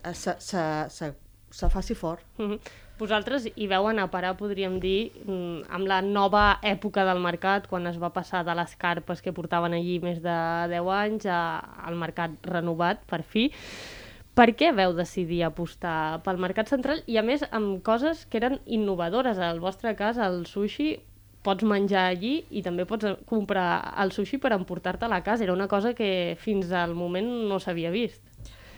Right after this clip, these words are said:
Speaker 1: Bueno, nosaltres ens vam tindre que plantejar què fèiem,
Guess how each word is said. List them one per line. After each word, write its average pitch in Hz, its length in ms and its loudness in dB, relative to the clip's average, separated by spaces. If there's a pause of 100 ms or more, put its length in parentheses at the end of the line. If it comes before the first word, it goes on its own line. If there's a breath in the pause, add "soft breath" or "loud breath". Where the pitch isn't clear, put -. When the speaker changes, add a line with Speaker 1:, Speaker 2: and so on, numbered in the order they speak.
(420 loud breath)
Speaker 1:
Bueno, 254 180 6
nosaltres 277 480 4
ens 247 160 0
vam 262 480 4
tindre 240 300 0
que 240 100 -2
plantejar 220 600 0
què 202 100 -2
fèiem, 170 400 0